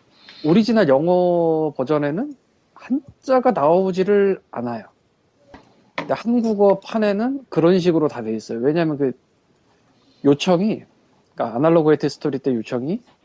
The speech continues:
뭐 이런 로고 같은 게 고-, 한국어는 한국어인데 좀 고풍? 좀 옛날스러운? 그런 거를 바랬다고 하더라고. 그래서 그런 거를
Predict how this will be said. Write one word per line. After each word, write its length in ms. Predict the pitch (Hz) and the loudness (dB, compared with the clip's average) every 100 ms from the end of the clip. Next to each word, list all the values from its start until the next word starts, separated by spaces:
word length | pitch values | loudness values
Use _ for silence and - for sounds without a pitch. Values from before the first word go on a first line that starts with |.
| _ | _
뭐 100 | - | -4
이런 140 | 123 123 _ - | -4 -4 _ -8
로고 340 | 135 123 131 | 0 2 2
같은 280 | 156 139 131 | 0 -2 -4
게 240 | 135 190 190 - | -2 -2 -4 -10
고-, 320 | - 143 - _ _ _ _ | -4 -2 -2 _ _ _ _
한국어는 540 | - 247 247 233 214 185 | -4 0 2 2 4 4
한국어인데 420 | 214 202 175 160 | 2 2 2 2
좀 100 | 156 | 0
고풍? 720 | - 131 156 156 151 - 269 - _ _ _ _ _ - | 0 2 4 4 0 -8 -8 -8 _ _ _ _ _ -14
좀 160 | 139 | -6
옛날스러운? 640 | 120 160 175 151 147 165 233 _ - - _ | -2 0 0 0 -4 -6 -8 _ -20 -20 _
그런 280 | - 156 208 | -2 2 4
거를 140 | 202 90 | 4 2
바랬다고 420 | - 120 139 135 | 0 -2 -4 -4
하더라고. 260 | 143 120 117 | -6 -6 -4
그래서 240 | 147 156 | -4 -4
그런 280 | - 143 147 | -2 -2 -2
거를 320 | 143 165 | -2 -2